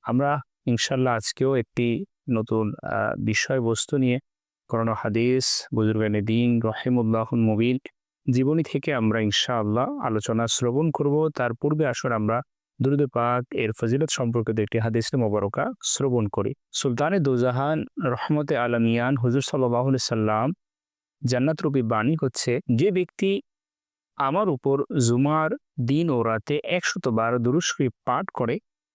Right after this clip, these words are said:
আল্লাহ তাআলা তার একশোটি অভাবকে পূর্ণ করে দেন। তার মধ্যে সত্তরটি আখিরাতের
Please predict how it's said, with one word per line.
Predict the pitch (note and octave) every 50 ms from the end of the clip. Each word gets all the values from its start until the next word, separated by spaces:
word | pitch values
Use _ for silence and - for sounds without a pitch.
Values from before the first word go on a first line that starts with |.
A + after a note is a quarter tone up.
| _ _ _ _ -
আল্লাহ | - C#3 D3+ F#3+ G#3 A3 A3
তাআলা | - - F3 D#3 D3+ E3+ F3+ F3+
তার | - E3 D#3+ E3 D#3 _ -
একশোটি | D#3 F3+ F#3 - - - F3 - G#3+ - -
অভাবকে | C3 A#2 G#2 F#2 G2 A#2+ C3+ - _ - - C#3+ D#3+ A#3+ - _ _ _ _ _ _ -
পূর্ণ | G3 G3 G#3+ G3+ F3 C#3 -
করে | - - G#2+ G#2+
দেন। | G2+ - - - F3+ - _ _ _ _ _ _ _ _ _ _ _ _ _ _ _ _ _ _ _ _ _ _ _ _ _ _ _ _ _ _ _ -
তার | - D3+ F3
মধ্যে | G3 F#3+ F#3 C3+ A#2 B2 C3 D3 - E3+
সত্তরটি | - - - - F3+ E3 _ - G3+ E3+ D#3+ _ - G#3 G3+ G#3+ - _ _ _ _ _ _ _ _ _ _
আখিরাতের | - - A2 A2 - - - D3 D#3 D#3+ D#3+ - F#3+ F#3